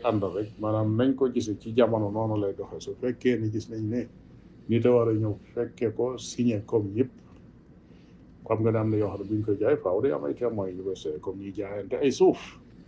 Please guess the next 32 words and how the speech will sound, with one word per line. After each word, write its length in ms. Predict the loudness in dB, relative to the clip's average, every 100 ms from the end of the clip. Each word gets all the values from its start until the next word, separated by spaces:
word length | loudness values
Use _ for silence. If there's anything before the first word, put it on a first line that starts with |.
| -16
loolu 200 | -14 -12 -2
faaw 480 | 4 6 6 4 0 -16 -20 -20 -18 -10
ñu 80 | -2
seede 300 | 0 0 -4
ko. 100 | -10 -20 -20 -20 -20 -20 -20 -20 -20 -20 -20 -20 -20 -20 -20 -20 -20 -20 -20 -12
Waaye 280 | -2 4 4
bu 80 | 6
fekkee 280 | 4 6 6
yenn 200 | 8 8
njaay 220 | 8 8
yu 60 | 6
sew 180 | 2 2
sewaan 320 | 4 2 2
yi 80 | 0
la, 120 | 0
am 360 | 4 6 6 6
na 220 | 4 2 -2 -20 -14 0
lu 120 | 4
mën 180 | 6 4
a 20 | 4
toog 220 | 2 2
place 260 | 0 0 -2 -10
bu 60 |
seede, 240 | -4 -2 0
mooy 160 | 0 0
bind 240 | 0 -2
facture. 420 | -2 -8 -10 -18 -16 -18 -20 -20 -20 -20 -20 -12
Ñaar 260 | -2 0 0
fukkeel 280 | -4 0 0
ba 80 | 0 -4
ak 60 | -8
juróom-ñeent, 640 | -8 -8 -8 -6 -4 -4